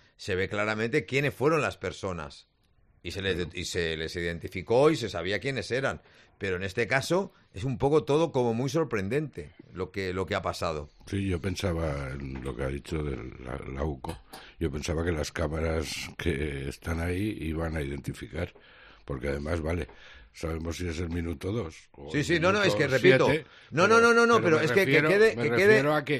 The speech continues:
Speaker 2: a
Speaker 1: que
Speaker 2: que
Speaker 1: quede
Speaker 2: es,
Speaker 1: muy claro,
Speaker 2: a que es
Speaker 1: eh,
Speaker 2: un
Speaker 1: las
Speaker 2: fragmento,
Speaker 1: imágenes,
Speaker 2: es un
Speaker 1: la,
Speaker 2: fragmento.
Speaker 1: sí, el fragmento de las ima-,
Speaker 2: Claro.
Speaker 1: del sonido,
Speaker 2: Claro.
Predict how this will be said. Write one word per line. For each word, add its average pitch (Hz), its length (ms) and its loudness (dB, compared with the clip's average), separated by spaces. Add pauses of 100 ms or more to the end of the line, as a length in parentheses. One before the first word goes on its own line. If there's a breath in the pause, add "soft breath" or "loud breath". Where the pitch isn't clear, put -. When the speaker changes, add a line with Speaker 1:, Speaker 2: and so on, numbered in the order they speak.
Speaker 2:
a - 60 -14
Speaker 1:
que 147 100 2
Speaker 2:
que 151 60 0
Speaker 1:
quede 196 140 8
Speaker 2:
es, 220 60 6
Speaker 1:
muy 214 160 6
claro, 139 420 6
Speaker 2:
a 120 60 -4
que 131 100 -4
es 127 80 -2
Speaker 1:
eh, - 20 0
Speaker 2:
un 147 100 0
Speaker 1:
las 156 120 6
Speaker 2:
fragmento, 147 180 6
Speaker 1:
imágenes, 170 580 8
Speaker 2:
es - 120 -12
un 131 120 -4
Speaker 1:
la, 139 100 4
Speaker 2:
fragmento. 120 320 0
Speaker 1:
sí, 165 220 2
el 139 160 0
fragmento 156 640 2
de 190 60 6
las 180 180 4
ima-, 165 260 6
Speaker 2:
Claro. - 160 -4
Speaker 1:
del 139 260 2
sonido, 147 680 2 (360 soft breath)
Speaker 2:
Claro. 90 360 -8